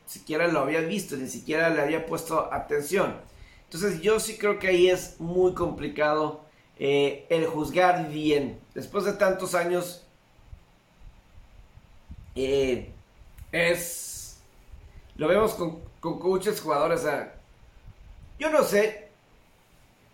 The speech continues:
tendría de pensar y de buscar, pero yo no me acuerdo en cuál deporte, en cuál deporte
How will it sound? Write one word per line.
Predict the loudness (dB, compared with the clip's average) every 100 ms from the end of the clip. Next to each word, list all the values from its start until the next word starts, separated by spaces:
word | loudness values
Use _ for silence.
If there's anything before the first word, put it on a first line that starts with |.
| _ _ _ _ _
tendría | -4 -2 -2 -2 2 6 8
de | 6
pensar | 2 -2 -2 2 2 4
y |
de | 0
buscar, | -2 -2 -2 -2
pero | -2
yo | -2
no | -2
me | -2 -4 -6 -18 _
acuerdo | -2 -2 -2 -2
en | -2 -4 -10 -18
cuál | -10 2 4 4 -2 0
deporte, | 0 0 -4 -6 -6 -10 -16 -12
en | -10 -12 -6
cuál | 0 0 0
deporte | -4 -4 -8 -8 -16 -18